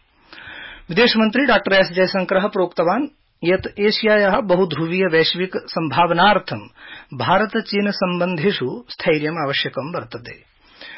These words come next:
विदेश मन्त्री डॉक्टर एस जयशंकरः आसियान संघटनस्य विदेश मन्त्रिणां सभासु भागं ग्रहीतुं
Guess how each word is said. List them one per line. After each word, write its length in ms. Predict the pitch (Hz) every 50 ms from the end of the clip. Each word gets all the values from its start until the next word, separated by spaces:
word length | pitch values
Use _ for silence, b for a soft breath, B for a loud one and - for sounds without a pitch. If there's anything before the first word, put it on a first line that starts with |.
| B B B B -
विदेश 300 | 147 156 190 208 - 202
मन्त्री 400 | 196 190 190 185 214 247 294 359
डॉक्टर 300 | 226 160 147 143 - 165
एस 120 | 165 160
जयशंकरः 960 | 143 156 165 165 165 - 185 165 160 - 175 170 170 185 226 294 - - - 156
आसियान 360 | 156 - - 185 190 196 196
संघटनस्य 640 | - - 175 147 143 147 156 165 170 160 - 214 202
विदेश 300 | 190 160 160 156 - 165
मन्त्रिणां 500 | 151 151 147 156 156 147 147 151 151 156
सभासु 760 | 151 - 165 147 127 139 143 143 139 - 170 127 117 117 B B B B B B B 160
भागं 440 | 143 143 151 147 147 147 143 147
ग्रहीतुं 540 | 156 147 135 165 185 190 - 226 233 262 311